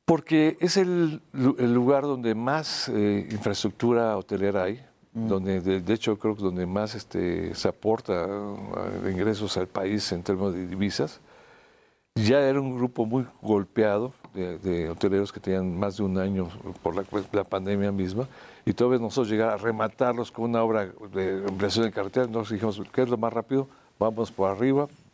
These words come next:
Speaker 1: dejemos la permeabilidad por abajo, nos vamos por el camellón".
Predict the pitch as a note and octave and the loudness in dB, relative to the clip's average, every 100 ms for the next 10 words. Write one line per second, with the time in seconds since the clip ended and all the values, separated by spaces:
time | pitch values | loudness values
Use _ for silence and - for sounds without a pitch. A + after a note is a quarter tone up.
0 | - G2+ A#2+ A2+ G2+ G#2 F#2+ F#2+ F#2+ F#2+ | -8 -4 -2 -2 -2 -2 -4 -4 -2 0
1 | F#2+ G#2+ G2 F#2 G#2+ C3+ B2 F#2+ A2 G#2 | 0 0 0 2 2 -2 -6 -4 -4 -2
2 | G2 F#2+ - F#2+ F#2+ G2+ B2 E3+ | -4 -4 -4 -4 -2 2 2 0